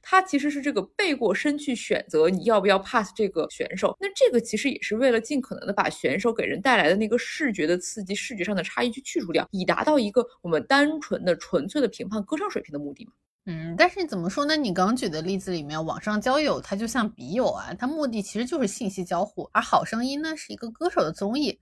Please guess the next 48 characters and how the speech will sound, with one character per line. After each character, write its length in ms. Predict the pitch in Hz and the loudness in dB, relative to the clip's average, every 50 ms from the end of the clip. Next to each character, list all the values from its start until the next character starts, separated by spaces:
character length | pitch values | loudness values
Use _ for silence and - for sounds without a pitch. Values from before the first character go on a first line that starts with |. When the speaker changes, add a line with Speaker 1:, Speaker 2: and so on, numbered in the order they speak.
| _ | _
Speaker 2:
外 180 | - 381 381 339 | 2 2 2 2
貌 240 | 330 370 392 381 339 | 2 0 0 0 0
在 120 | - 233 | 0 -4
这 140 | 220 - 240 | -6 -6 -8
些 160 | 233 247 233 | -6 -6 -6
地 160 | 220 247 240 | -6 -8 -10
方 240 | 226 226 233 240 247 | -8 -8 -8 -8 -10
确 240 | 233 - - 381 330 | -10 -4 -2 -2 -2
实 300 | 254 - - 175 160 170 | -2 -2 -4 -4 -2 0
并 100 | 196 214 | 2 2
不 120 | 185 165 156 | 2 2 0
是 100 | - 180 | -2 -2
重 240 | 175 190 185 165 156 | -2 0 -2 -2 -4
点。 220 | 147 113 80 - _ _ _ _ _ _ _ _ | -8 -12 -14 -16 _ _ _ _ _ _ _ _
但 140 | - 392 349 | 2 2 4
如 160 | 226 185 202 | 4 4 4
果 100 | 220 226 | 4 4
我 180 | 208 185 165 143 | 4 4 2 0
们 160 | 123 123 147 160 | 0 -2 -6 -4
真 120 | 185 196 | -2 0
的 80 | 202 208 | 0 0
回 160 | 208 - 180 | 0 0 0
到 140 | 165 170 196 | 0 0 0
现 180 | 190 - 240 220 | 0 0 -2 -2
实 140 | 226 190 | -2 -2
生 220 | 175 - 180 180 190 | -2 -2 0 -2 -2
活 160 | - 175 143 | -2 -4 -4
的 80 | - 190 | -4 0
话， 180 | 170 147 139 | 0 0 0
很 160 | 151 - 190 | 0 -2 -2
多 100 | 180 240 | -2 -2
时 160 | 339 - - 226 | -2 -2 0 2
候 200 | 277 320 285 - | 2 2 2 0
我 60 | 185 | -2
们 120 | 165 170 196 | -4 -2 0
就 160 | 196 349 349 | 2 2 2
是 80 | 285 | 0
需 220 | 247 - - - 320 | 0 -4 -2 2 4
要 220 | 359 320 240 190 | 6 6 6 4
借 240 | - - - 240 208 | 0 -4 -4 -4 -4
助 160 | 196 196 185 | -2 -2 -2
肉 180 | 185 214 202 185 | 0 0 -2 -2
体 180 | - - 160 | -4 -8 -12
去 140 | 156 - 170 | -12 -12 -10
做 180 | 175 - 185 180 | -6 -4 -4 -4
事 200 | - - - 185 | -4 -4 -4 0
的 80 | 165 | 0
呀。 200 | 151 - - - | 0 0 0 -4